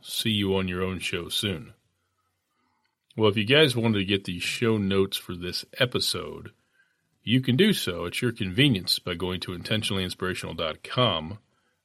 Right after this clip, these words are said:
forward slash episode sixty-seven. And of course, you can use that same format for any of the past or future shows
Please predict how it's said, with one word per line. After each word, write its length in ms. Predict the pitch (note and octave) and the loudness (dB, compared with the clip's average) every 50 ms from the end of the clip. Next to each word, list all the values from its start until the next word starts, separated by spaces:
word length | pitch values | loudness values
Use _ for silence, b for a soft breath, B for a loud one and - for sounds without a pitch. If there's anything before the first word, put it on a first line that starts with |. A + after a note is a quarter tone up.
| _ _ | _ _
forward 380 | _ _ - G2 F#2+ F2+ F2 E2 | _ _ -4 -4 -2 -2 -2 -4
slash 480 | - - F2+ F2 E2 D#2+ D#2 D#2+ - - - | -6 -6 -4 -2 -2 -2 -2 -4 -6 -8 -8
episode 560 | F2+ F2+ - F2 - - - F#2+ F2 E2 - | -10 -8 -6 -4 -4 -4 -4 -4 -6 -6 -6
sixty-seven. 920 | - - - A2 G#2+ - - - - - - - D3 D3 C3 D3 D3+ D#3 - _ _ _ _ _ _ _ _ _ _ _ _ _ _ _ - | -6 -6 -4 -4 -6 -8 -10 -10 -8 -6 0 4 4 4 4 2 -2 -6 -10 _ _ _ _ _ _ _ _ _ _ _ _ _ _ _ -6
And 100 | G#2+ G2 | -6 -6
of 100 | - - | -2 2
course, 280 | - C3+ B2+ A2 - | 4 6 6 6 4
you 60 | A#2 G#2+ | 2 0
can 120 | G#2 G2+ | 0 0
use 160 | G2+ G2 F#2 | 0 0 2
that 200 | G2 F#2 F2 - | 2 2 2 2
same 300 | - - G#2+ G2 F#2+ F2 | 0 0 0 0 0 -2
format 520 | - - - G2+ G2 F#2+ F2+ F2 F2 E2+ - | -4 -8 -6 -4 -4 -2 -2 -2 -4 -4 -6
for 200 | - - F2+ F2 | -8 -10 -8 -8
any 180 | F2 E2+ E2+ | -6 -6 -6
of 100 | E2 F2+ | -8 -8
the 340 | F2+ E2 D#2+ E2 E2 E2 - - - - - | -10 -10 -10 -10 -10 -12 -12 -14 -18 -18 -12
past 480 | - - G2 F#2 F#2 F2+ - - - | -6 -4 -2 -2 -2 -4 -4 -8 -10
or 160 | D#2+ E2 D#2+ | -10 -12 -12
future 420 | - - - G2 F#2 - - - - | -12 -10 -8 -8 -8 -8 -10 -12 -10
shows 520 | - - - F2 D#2+ D#2 D#2 D#2+ - - | -10 -8 -8 -6 -6 -8 -10 -10 -12 -14